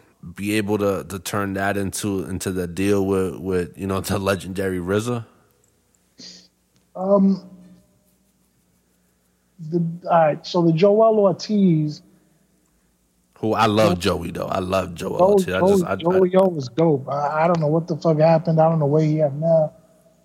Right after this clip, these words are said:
Speaker 2: but he's beast. He's, uh, he's, all right, let's just say this. I'll say this. Like, he, he's up there with Pun. You know what I'm saying? Like,
Speaker 1: Mm.
Speaker 2: he's classic. But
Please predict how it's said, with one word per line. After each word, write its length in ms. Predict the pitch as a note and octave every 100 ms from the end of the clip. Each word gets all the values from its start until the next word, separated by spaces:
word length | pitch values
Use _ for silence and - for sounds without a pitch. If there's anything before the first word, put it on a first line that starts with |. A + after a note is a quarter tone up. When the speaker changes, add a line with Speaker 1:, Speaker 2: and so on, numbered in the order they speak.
| _ -
Speaker 2:
but 80 |
he's 240 | C3 F3 C#3
beast. 540 | - E3 C3+ - - -
He's, 300 | D#3 D3+ C3+
uh, 200 | C#3+ B2+ - _ _ _ _
he's, 440 | - A#3+ A3+ E3+ - - _ _
all 160 | G3 E3
right, 220 | D3 C#3+
let's 220 | F3 F3+
just 200 | G#3 F3+
say 180 | G3+ F3+
this. 320 | E3+ D#3+ B2+
I'll 160 | D3+ D#3+
say 240 | - F3
this. 440 | E3 D#3+ C3+ - -
Like, 200 | D3+ C#3
he, 460 | D#3 F3+ F3 E3 D3+ - - - _ _ _
he's 240 | F#3+ E3+
up 180 | E3 D3
there 160 | D3+ C#3
with 160 | C3
Pun. 340 | - D#3+ C#3+ C3+ _ _ _ _
You 80 | D#3
know 60 | D3+
what 100 | D#3+
I'm 60 |
saying? 340 | D3+ D#3+ D#3+ D#3
Like, 180 | C#3+ C3+
Speaker 1:
Mm. 140 | E3 E3
Speaker 2:
he's 340 | D#3+ D3+ - - _ _ _
classic. 560 | - - D#3 C3+ - C3+ - _ _ _ _ _ _ _ -
But 280 | D#3 D#3